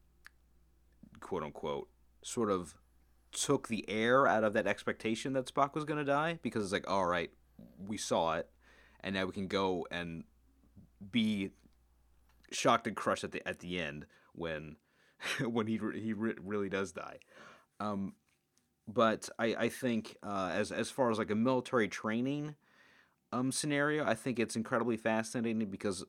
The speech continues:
uh, I, I've thought about this conversation a lot that I've had with my dad, where,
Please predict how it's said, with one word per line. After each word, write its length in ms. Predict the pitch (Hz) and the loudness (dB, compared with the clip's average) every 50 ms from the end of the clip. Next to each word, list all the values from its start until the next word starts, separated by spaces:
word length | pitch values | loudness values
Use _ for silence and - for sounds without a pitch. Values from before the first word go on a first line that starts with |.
| _ - | _ -8
uh, 100 | 78 - - - | -8 -8 -4 -2
I, 560 | 95 104 107 107 104 104 101 98 92 80 - _ _ _ _ _ _ _ _ _ _ _ _ _ _ _ _ _ _ _ _ _ _ - | 0 0 2 0 0 0 0 0 -2 -2 -4 _ _ _ _ _ _ _ _ _ _ _ _ _ _ _ _ _ _ _ _ _ _ -6
I've 280 | - 107 113 107 101 - | -2 0 0 0 -2 -4
thought 240 | - - 131 135 135 | 0 6 8 8 8
about 120 | 131 120 | 8 2
this 140 | 113 107 - | 2 0 -4
conversation 500 | - 117 110 104 101 101 101 92 - 104 | -2 -2 -2 -2 0 -4 -4 -4 -2 -2
a 40 | 98 | 0
lot 140 | 95 92 - | 0 0 0
that 100 | 92 87 | -2 -6
I've 80 | - | -4
had 160 | - 95 95 | -4 -2 -2
with 100 | 90 92 | -2 -4
my 140 | 95 85 78 | -4 -6 -6
dad, 560 | 73 - 85 90 101 101 92 85 80 80 73 - | -4 -4 -2 -2 0 0 0 0 0 -2 -4 -8
where, 460 | - 71 80 80 78 76 76 76 | -8 -6 -6 -4 -4 -4 -6 -6